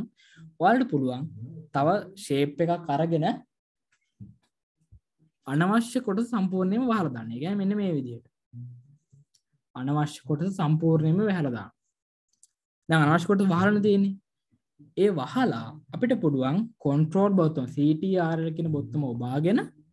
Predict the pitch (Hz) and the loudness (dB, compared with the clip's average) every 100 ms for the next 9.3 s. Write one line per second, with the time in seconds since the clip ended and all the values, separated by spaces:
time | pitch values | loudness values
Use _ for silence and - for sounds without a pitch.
0 | _ _ _ _ _ 151 _ - _ _ | _ _ _ _ _ -20 _ -20 _ _
1 | 151 _ 156 180 277 - 196 240 190 180 | -20 _ -2 0 0 2 2 2 0 0
2 | 233 330 247 - 156 143 202 208 214 214 | 0 0 0 0 -4 -2 -2 -2 -2 -2
3 | 160 - 117 - _ _ _ _ _ - | -2 -4 -10 -18 _ _ _ _ _ -20
4 | - _ _ - 185 214 294 170 160 165 | -20 _ _ -8 0 0 2 2 4 4
5 | 285 - 190 180 208 208 202 196 196 165 | 2 2 -2 0 -2 0 0 -2 -4 -4
6 | 165 127 117 123 - - - - - 156 | -4 -6 -6 -6 -12 -20 -20 -6 2 2
7 | 160 160 135 131 143 143 - 147 147 147 | 2 -2 -2 0 -2 -4 0 2 2 2
8 | 151 165 285 - 123 - - - 175 233 | 2 2 0 -4 -14 -16 -20 -6 0 2
9 | 196 143 143 | 2 0 -4